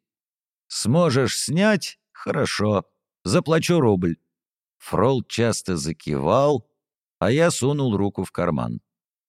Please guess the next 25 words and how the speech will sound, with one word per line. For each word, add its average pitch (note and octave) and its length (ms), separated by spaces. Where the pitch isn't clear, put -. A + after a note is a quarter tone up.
"Барин, E2+ 800
вы D#2+ 220
ему D#3+ 300
деньги C#3 380
не D3+ 180
давайте G#2 560
сейчас", — - 600
шепнул D2+ 500
мне C#2 220
староста. A#1 640
"Пропьет E2+ 800
сразу D#2 720
и A2 200
дело C#2+ 360
испортит. - 680
Вот F2 220
как C2 200
сделает, D2+ 880
тогда A#1+ 320
и C3+ 140
дайте". C#2 560
Я F3+ 200
хмыкнул D3+ 880
и A#2 120
кивнул. A#1+ 580